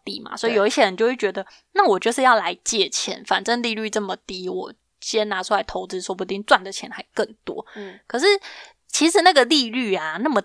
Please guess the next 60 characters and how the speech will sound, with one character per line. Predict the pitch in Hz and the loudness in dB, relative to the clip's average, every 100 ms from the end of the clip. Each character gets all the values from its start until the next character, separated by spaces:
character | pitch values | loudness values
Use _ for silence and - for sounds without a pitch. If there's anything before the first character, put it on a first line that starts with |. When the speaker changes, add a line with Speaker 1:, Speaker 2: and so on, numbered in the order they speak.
| _ | _
Speaker 1:
低， | 202 170 175 - | -12 -12 -16 -4
不 | 240 | 0
是 | 349 | 0
所 | - 214 214 | 2 6 6
有 | 214 | 6
人 | 180 180 | 2 0
都 | 185 196 | 0 0
适 | - 214 180 | -2 -4 -4
用， | 185 - | -4 -4
我 | - 202 | 0 2
们 | 220 | 6
还 | 220 254 | 6 4
是 | - 285 | -2 2
会 | 294 | 4
去 | 269 277 262 262 _ _ _ | 4 0 -4 -6 _ _ _
参 | - 208 | 4 4
考 | 220 - 269 - _ _ _ | 4 -2 -4 -16 _ _ _
借 | 294 240 | 2 4
款 | 240 175 | 4 2
人 | 175 165 | -2 -6
他 | 190 220 | 2 4
的 | 196 185 175 170 170 | 4 2 2 0 2
收 | 214 196 | 4 6
入 | 240 208 | 4 0
能 | 185 233 | -4 -10
力、 | 208 196 - _ | -10 -10 -14 _
年 | 196 180 185 | -8 -6 -6
龄， | 208 180 | -4 -4
还 | 202 | 0
有 | 190 | 0
他 | 208 | 2
的 | 214 202 | 2 2
工 | - 190 202 | 2 0 0
作 | - 196 | -2 -2
是 | 185 | -2
什 | 214 196 | -4 -6
么 | 196 - | -10 -8
样 | 208 - - | -8 -8 -16
子， | - | -14
甚 | - 240 233 | -2 -2 0
至 | 247 | -2
是 | 254 247 240 - - | -2 -2 -4 -12 -20
他 | - 220 208 214 | -4 0 2 0
的 | 196 175 170 170 | -2 -2 -6 -6
不 | 220 | 0
动 | 226 277 | 2 2
产 | 247 196 | -2 -6
的 | 190 | -8
所 | 190 190 | -10 -12
在 | 180 214 | -4 -4
地 | 196 214 180 - | -4 -10 -12 -16
点。 | - - - _ | -18 -18 -20 _
啊， | 311 | 2
有 | 311 | 6
一 | 262 | 6
些 | 392 311 294 | 6 6 6
人 | 214 190 | 4 2
他 | 240 262 285 _ _ - | 4 4 4 _ _ -4
就 | |
是 | 349 | 2